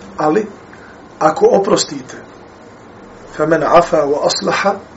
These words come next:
فَأَجْرُهُ عَلَى اللَّهِ. A onaj ko oprosti i ko se pomiri,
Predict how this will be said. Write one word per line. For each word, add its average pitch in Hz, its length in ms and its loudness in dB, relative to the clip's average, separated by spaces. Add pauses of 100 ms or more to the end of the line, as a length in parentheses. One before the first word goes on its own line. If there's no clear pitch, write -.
فَأَجْرُهُ 160 440 -8 (100)
عَلَى 113 120 0
اللَّهِ. 104 260 -4 (600)
A - 80 -2
onaj 208 320 8
ko 190 200 4
oprosti 202 560 2 (540)
i 180 100 -10
ko 175 120 0
se 175 200 -2
pomiri, 180 440 0